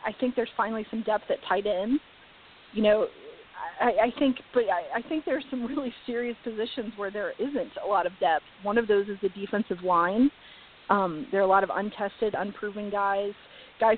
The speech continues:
who maybe aren't the size that they need to be yet to be competitive defensive linemen in the S E C. You know, I, I think if somebody like Drew Barker goes out, they could have some trouble. I think if somebody like Matt Elam doesn't play up to his potential or, or goes out, I think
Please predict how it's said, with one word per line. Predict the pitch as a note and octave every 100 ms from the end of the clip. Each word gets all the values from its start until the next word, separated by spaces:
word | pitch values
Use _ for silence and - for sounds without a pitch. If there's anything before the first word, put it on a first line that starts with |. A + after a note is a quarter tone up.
| -
who | A3
maybe | A3 A3+
aren't | F3+ A3+
the | G#3+ -
size | G3+ F#3 G#3 G#3+ -
that | G3+
they | G#3+ F#3+
need | G3 G3 -
to | F#3+
be |
yet | F3+ F3 F3+ G#3+ - -
to |
be | G#3 G3+
competitive | G3 F#3 F3+ F3+ G3 F#3+
defensive | G3 G3 F#3+ F#3+
linemen | F#3 F3 F3+
in | F3+
the | F3
S | F3 -
E | F#3 -
C. | G#3+ A#3+ - - - - - -
You | G#3+
know, | G#3
I, | A2 C#3+ -
I | A3
think | C4 B3
if | A#3+
somebody | - A#3+ A3
like | G#3 F#3 -
Drew | A3+
Barker | G3+ D4 D4+ A#3
goes | A3 A3
out, | G#3+ A#3 -
they | G3+ G3+
could | G#3+
have | G#3+ -
some | G3+
trouble. | G3 F3+ A#3 D4+ - - - -
I |
think | G#3+ A3
if | G#3
somebody | A3+ A3 G#3+
like | F#3+ -
Matt | G3+ G3+ G3+
Elam | G#3 A3 B3+ C4+ - -
doesn't | A3 G#3 A#3 -
play | A3+
up | A#3 -
to |
his | A3 G#3+
potential | G#3 A3 G#3+ A#3+ A3+ G#3
or, | G#3 - -
or | G3+ G#3
goes | G#3+ G#3
out, | G#3+ A3 B3 -
I | G#3
think | G#3+